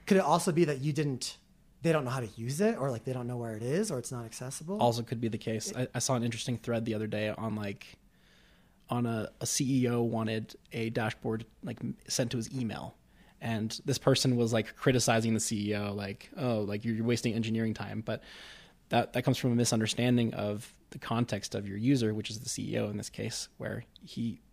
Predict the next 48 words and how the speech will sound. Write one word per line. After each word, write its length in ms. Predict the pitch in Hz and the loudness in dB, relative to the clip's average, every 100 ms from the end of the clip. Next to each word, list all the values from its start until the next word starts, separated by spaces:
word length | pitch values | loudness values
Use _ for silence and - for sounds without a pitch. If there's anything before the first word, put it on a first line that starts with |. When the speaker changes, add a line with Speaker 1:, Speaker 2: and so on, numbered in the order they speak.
| - | -8
Speaker 2:
he 120 | - | -4
doesn't 160 | 123 113 | 0 0
have 160 | 113 | -2
time 280 | - 117 120 | -4 -2 0
to 80 | 113 | -2
log 280 | 104 104 110 | -4 -6 -4
into 160 | 110 | -4
some 180 | 110 - | -4 -8
platform 640 | - - - - - - 123 - - - - 135 | -8 -8 -10 -10 -8 -6 -8 -14 -20 -20 -16 -10
and, 320 | 131 - - _ - _ - | -8 -8 -10 _ -20 _ -14
like, 120 | - 123 - | -12 -14 -10
and 180 | 147 113 | -6 -4
use 280 | 113 113 113 | -2 -4 -4
his 140 | 110 | -6
credentials 640 | - 107 107 - 101 - | -4 -4 -4 -6 -6 -6
to, 280 | - - 92 - | -6 -8 -8 -10
to 100 | - | -8
see 180 | - 113 | -4 -4
the 100 | 104 | -4
dashboard. 540 | 101 107 - - 101 113 | -6 -4 -6 -4 -6 -4
He 60 | |
just 200 | 104 110 | -6 -6
needs 260 | 110 110 - | -6 -6 -6
the 120 | 117 | -4
numbers 500 | 110 110 107 101 113 | -2 -2 -4 -4 -6
or 80 | - | -8
the 120 | - - | -12 -10
answer, 380 | 117 - - - _ _ | -8 -6 -8 -10 _ _
like, 200 | 147 - - - | -14 -14 -12 -6
where 220 | 120 117 | -2 -2
he 220 | 113 101 | -4 -4
is 400 | 107 107 - - _ _ _ _ - - | -4 -4 -8 -10 _ _ _ _ -14 -8
right 160 | 101 | -6
now. 300 | 98 98 113 123 | -6 -8 -8 -6
And 100 | 113 | -6
so 140 | 117 - - - - | -6 -8 -18 -12 0
understanding 540 | 135 117 127 131 123 | 2 4 4 4 4
the 80 | 107 | 0
context 520 | - 110 110 110 - | -2 -2 0 0 -2
of 100 | 110 | -2
your 100 | 104 | 0
user 320 | 107 123 131 | 0 2 2
is 80 | 110 | 2
also 260 | 101 - 117 | -2 -4 -4
an 60 | |
important 380 | 113 - 110 110 | -4 -4 -4 -2
part 240 | 110 107 | -4 -4
of 280 | - 110 - | -6 -8 -8